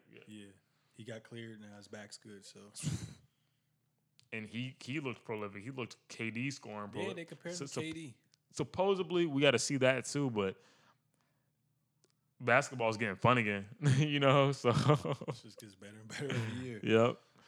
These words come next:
Speaker 2: Um, yeah, I don't see him making the playoffs this year, but I think this year we're, there definitely should be televised a lot since Zion is the number one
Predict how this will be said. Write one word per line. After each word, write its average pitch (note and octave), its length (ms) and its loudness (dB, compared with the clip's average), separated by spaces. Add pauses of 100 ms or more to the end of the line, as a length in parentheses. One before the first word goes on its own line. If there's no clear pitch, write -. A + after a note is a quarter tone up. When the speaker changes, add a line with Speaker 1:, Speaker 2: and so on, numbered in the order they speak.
Speaker 2:
Um, A#2+ 260 -8
yeah, C3+ 280 -4
I - 20 -8
don't C#3+ 120 -8
see D3+ 100 -10
him C3 80 -8
making B2 160 -8
the A2 60 -12
playoffs G#2+ 320 -14
this G2+ 200 -14
year, G2+ 280 -14
but F#2+ 260 -18
I G2 100 -20
think A2+ 220 -12
this G2+ 260 -14
year G2 200 -16 (120)
we're, F#2+ 140 -20 (200)
there G2+ 120 -16
definitely G2+ 460 -16
should - 240 -10
be G2 80 -10
televised F#2 600 -16
a F#2+ 40 -18
lot F#2+ 340 -18
since - 400 -12 (140)
Zion G2 500 -16
is F#2+ 80 -18
the F#2+ 80 -18
number F#2 240 -20
one F#2+ 120 -20